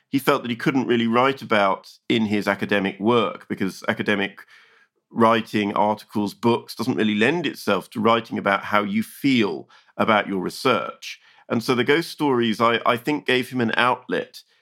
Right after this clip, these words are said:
to express how he felt about the process, the rather lonely process sometimes, of being an antiquarian, being a historian, and spending a lot of time with, um, an-, you know,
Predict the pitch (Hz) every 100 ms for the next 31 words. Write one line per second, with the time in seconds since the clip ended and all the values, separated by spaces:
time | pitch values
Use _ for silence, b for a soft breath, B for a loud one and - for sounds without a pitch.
0 | _ - 117 104 - - 117 113 - 120
1 | 117 107 - 131 101 - - - 101 107
2 | 101 - - 113 110 92 85 - 117 113
3 | 113 120 151 147 107 - 90 90 - -
4 | 90 82 92 78 53 - b b b 107
5 | 101 127 120 113 101 101 101 104 104 95
6 | - - 110 101 95 92 104 104 98 87
7 | 92 107 107 98 82 50 - _ b b
8 | b b 110 107 - 127 113 107 107 98
9 | 98 - 113 104 101 98 98 90 - _
10 | b b - 101 92 90 87 87 85 _
11 | 117 113 117 - 95 87